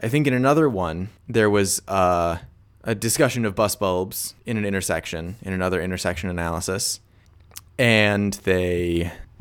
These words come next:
gonna close that window out. Okay. And they brought up the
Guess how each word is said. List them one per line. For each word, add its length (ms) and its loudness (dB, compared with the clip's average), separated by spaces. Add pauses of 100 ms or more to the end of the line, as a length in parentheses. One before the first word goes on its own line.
(120)
gonna 140 -20
close 300 -8
that 180 -12
window 260 -10
out. 180 -10
Okay. 200 -8 (920)
And 140 4
they 60 6
brought 320 4
up 240 2
the 560 -2